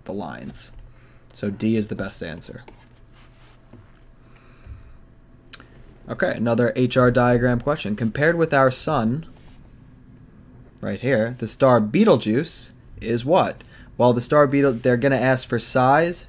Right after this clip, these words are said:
temperature, and luminosity. So it's more luminous and it's bigger. So we could get, we could get rid of the smaller and smaller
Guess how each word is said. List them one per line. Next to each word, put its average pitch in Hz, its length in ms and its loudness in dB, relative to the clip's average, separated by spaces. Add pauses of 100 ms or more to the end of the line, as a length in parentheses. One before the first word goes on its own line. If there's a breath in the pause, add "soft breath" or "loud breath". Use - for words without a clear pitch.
temperature, 147 560 0
and 127 220 0
luminosity. 117 680 0 (460 soft breath)
So 120 240 4
it's 117 180 0 (180)
more 123 380 6
luminous 151 720 4 (320)
and 135 180 4
it's 117 120 0
bigger. 110 420 2 (920 soft breath)
So 120 140 -2
we 131 120 4
could 131 160 0
get, 127 260 4
we 131 140 0
could 127 300 -4
get 135 180 4
rid 139 120 4
of 131 60 2
the 123 80 0
smaller 123 420 2
and 120 120 0
smaller 117 540 0